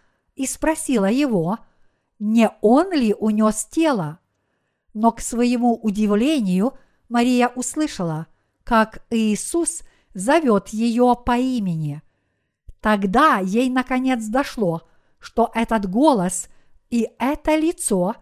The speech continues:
действительно принадлежат Иисусу. Мария была поражена, а Иисус сказал, чтобы она не прикасалась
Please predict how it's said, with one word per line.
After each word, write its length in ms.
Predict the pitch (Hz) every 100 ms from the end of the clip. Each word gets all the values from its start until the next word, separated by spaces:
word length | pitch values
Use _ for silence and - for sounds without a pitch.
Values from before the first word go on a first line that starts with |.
| _ _ _ -
действительно 960 | 190 208 - - 240 330 - 185 180
принадлежат 1120 | 180 - 233 220 202 190 190 151 180 269 - - - _ _
Иисусу. 800 | 294 339 349 - 233 - 151 151 _ _ _ _ _ _ _ _
Мария 600 | 202 214 214 285 330 220
была 340 | 190 208 226 240
поражена, 840 | - 247 269 262 339 320 151 160 _ _ _ _
а 160 | - 226
Иисус 520 | 226 214 226 214 - -
сказал, 720 | - 277 330 214 165 208 - _ _
чтобы 400 | - - 226 226 233
она 360 | 240 233 240 233
не 260 | 233 240
прикасалась 1000 | 233 240 233 262 262 - 269 185 233